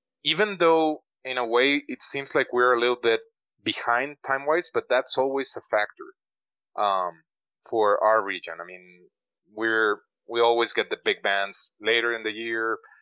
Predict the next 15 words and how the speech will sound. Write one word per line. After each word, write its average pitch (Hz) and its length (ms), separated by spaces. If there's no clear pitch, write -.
or 113 300
maybe 107 280
a 92 180
few 123 120
years 107 360
later 107 420
we 104 140
get, 101 400
um, 98 520
technology. 127 840
I 110 40
mean, 107 160
things 208 280
like 156 180
that 117 160